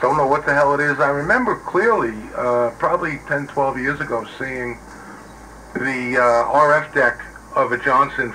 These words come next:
five hundred on eBay. And it was, you know, it said, uh, "Johnson Viking five hundred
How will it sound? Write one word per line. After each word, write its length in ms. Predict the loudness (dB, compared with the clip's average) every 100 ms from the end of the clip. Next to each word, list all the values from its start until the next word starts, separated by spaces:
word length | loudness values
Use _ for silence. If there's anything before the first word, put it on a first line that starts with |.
| -2
five 240 | 0 2
hundred 380 | 2 0 -2 -6 -12 -20 -20 -20 -20 -20 -18 -18 -16 -16 -18 -12 -2
on 240 | 2 4 2
eBay. 520 | -2 0 2 2 -2 -16 -20 -20 -20 -20 -20 -20 -20 -20 -20 -8 0
And 200 | 2 2
it 120 | -2
was, 140 | -6 -6 -6
you 80 | -2
know, 200 | -2 -4 -8
it 100 | -10 0
said, 320 | 2 2 0
uh, 300 | 0 0 -2 -8 -16 -16 -16 -20 -20 -20 -20 -20 -10 2
"Johnson 520 | 4 4 4 2 4
Viking 400 | 2 2 -2 -8
five 320 | 2 4 4
hundred 500 | 4 0 2 2 0